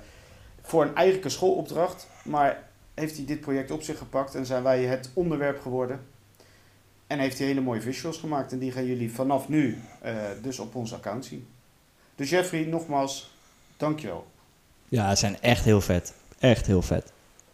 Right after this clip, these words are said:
Speaker 1: Ja.
Speaker 2: Tenminste, dat vinden wij.
Speaker 1: Dat vinden
Speaker 2: Wat de
Speaker 1: wij.
Speaker 2: rest ervan,
Speaker 1: Eh, en als,
Speaker 2: wat de
Speaker 1: als
Speaker 2: rest
Speaker 1: jullie
Speaker 2: ervan
Speaker 1: dat niet
Speaker 2: vindt,
Speaker 1: vinden
Speaker 2: jullie kijken maar even.
Speaker 1: Ja.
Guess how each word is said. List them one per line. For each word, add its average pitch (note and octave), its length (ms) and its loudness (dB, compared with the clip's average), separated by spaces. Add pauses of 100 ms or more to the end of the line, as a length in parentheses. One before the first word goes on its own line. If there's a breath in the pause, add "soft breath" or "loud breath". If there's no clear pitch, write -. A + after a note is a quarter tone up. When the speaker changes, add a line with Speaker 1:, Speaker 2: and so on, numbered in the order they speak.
(300)
Speaker 1:
Ja. C3+ 220 0 (960 soft breath)
Speaker 2:
Tenminste, C#3 480 8 (180)
dat - 140 2
vinden A#2 220 6
wij. F#2 180 4 (200)
Speaker 1:
Dat D#3+ 300 2
vinden C#3 220 2
Speaker 2:
Wat G#2 40 6
de - 60 6
Speaker 1:
wij. B2 80 8
Speaker 2:
rest B2 100 6
ervan, C3+ 160 6
Speaker 1:
Eh, C3+ 100 4
en C#3+ 100 0
als, D3+ 260 -2
Speaker 2:
wat B2 160 4
de C#3+ 60 8
Speaker 1:
als B2 80 8
Speaker 2:
rest C#3 140 10
Speaker 1:
jullie D3 140 6
Speaker 2:
ervan C3+ 60 6
Speaker 1:
dat - 0 -
niet - 40 -2
Speaker 2:
vindt, D3 240 6
Speaker 1:
vinden C#3 180 2
Speaker 2:
jullie B2 140 8
kijken C#3 240 8
maar B2+ 100 4
even. C#3 280 2 (640)
Speaker 1:
Ja. A#2 140 -6